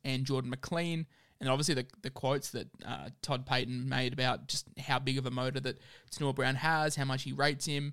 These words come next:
the fact that he headhunted him from the Warriors as well. I just see him getting the nod over someone like a Jordan McLean, who's probably,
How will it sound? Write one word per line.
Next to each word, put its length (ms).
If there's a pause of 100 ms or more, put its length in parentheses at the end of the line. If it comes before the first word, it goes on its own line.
(240)
the 80
fact 240
that 60
he 100
headhunted 460
him 100
from 140
the 80
Warriors 420
as 140
well. 320 (600)
I 140
just 240
see 220
him 400 (240)
getting 240
the 60
nod 220
over 160
someone 220
like 100
a 60
Jordan 260
McLean, 380
who's 160
probably, 480